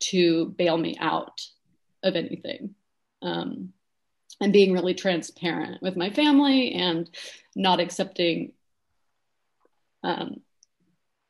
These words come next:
like, financial, like, as an example, like, financial resources for an attorney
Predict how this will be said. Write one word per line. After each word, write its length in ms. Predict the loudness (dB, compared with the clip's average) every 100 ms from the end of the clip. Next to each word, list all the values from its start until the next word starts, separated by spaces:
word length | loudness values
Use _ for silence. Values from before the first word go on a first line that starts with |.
| _ _ _ 0
like, 200 | 0 2
financial, 560 | 2 4 2 2 2
like, 140 | 2 2
as 80 |
an 100 | 0
example, 360 | 0 2 2 2
like, 180 | 2 2
financial 500 | 2 2 0 0 0
resources 600 | 0 0 -2 -4 -6 -6
for 180 | -6 -6
an 80 |
attorney 720 | -6 0 4 6 6 4 2